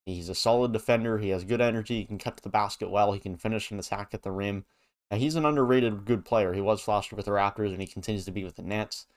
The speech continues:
Uh, but they're gonna need guys like him that can continue to step up. They're gonna need, uh, someone like James Johnson who can, to, is gonna have to continue to give them a lot of minutes, which is really not ideal.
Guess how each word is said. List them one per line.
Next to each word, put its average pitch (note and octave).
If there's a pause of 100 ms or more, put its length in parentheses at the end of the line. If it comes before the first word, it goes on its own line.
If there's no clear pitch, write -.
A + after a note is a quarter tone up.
(300)
Uh, F#2+
but G2+
they're A2+
gonna B2
need A2+
guys G#2+
like F#2+
him A2+
that G#2
can G#2
continue G#2
to F#2+
step F2
up. A#2
They're G#2+
gonna G2
need, G2
uh, F#2
someone G#2
like F#2+
James F#2+
Johnson A2+ (340)
who -
can, A2
to, A2+ (180)
is G#2
gonna G#2+
have A2
to B2+
continue A#2
to A2
give G#2+
them A2
a G#2+
lot G#2+
of G#2
minutes, A2+
which -
is F#2+
really G#2+
not G2+
ideal. G#2+